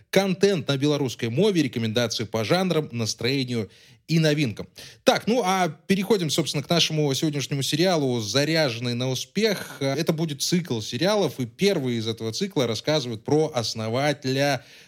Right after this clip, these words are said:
компании Uber, которая без преувеличения, собственно, изменила полностью наш мир. Антон Олегович, расскажи подробнее, знаю, что у тебя есть много-много интересной информации.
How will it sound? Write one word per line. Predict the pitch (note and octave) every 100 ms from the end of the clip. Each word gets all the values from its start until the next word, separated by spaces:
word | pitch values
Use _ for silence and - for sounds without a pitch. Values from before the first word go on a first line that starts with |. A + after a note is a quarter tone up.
| _
компании | B2+ A#2+ A2+ E3+ E3+ D#3+ D#3 C3+ - -
Uber, | B3 G3 F3 A#2 G#2
которая | A#2 C#3+ C3+ A#2+
без | G#2+ C3 D#3
преувеличения, | - A#2+ A#2 A2+ A2 - F#3+ A3 G#3+ G#3 - _
собственно, | - C#3 D#3 F3 F3 -
изменила | B2 G#2+ A2 G#2+ C3 F3
полностью | E3+ - A#2+ B2 - A2
наш | G#2 G#2+ A2 - - _ G#2+
мир. | B2 D#3 A2 -
Антон | B2 G#3
Олегович, | F#3+ D#3+ A#2 -
расскажи | B2 - D#3+
подробнее, | D#3+ D#3 F#3+ F3 C#3+
знаю, | C3 D#3
что | D3+
у | B2+
тебя | C3+
есть | B2+
много-много | C3 C3+ D#3 D3 C3 A#2+
интересной | A2+ G#2+ G2+
информации. | F#2 F#2 D#2 -